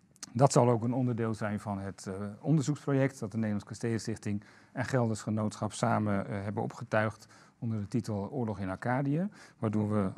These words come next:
op, over, over een aantal jaren hier weer opnieuw staan, maar dan misschien wel met publiek, zodat we u ook echt kunnen zien.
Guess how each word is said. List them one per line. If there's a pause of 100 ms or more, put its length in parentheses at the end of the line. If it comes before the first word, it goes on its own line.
(100)
op,
over,
over
een
aantal
jaren
hier
weer
opnieuw
staan,
maar
dan
misschien
wel
met
publiek, (360)
zodat
we
u
ook
echt
kunnen
zien.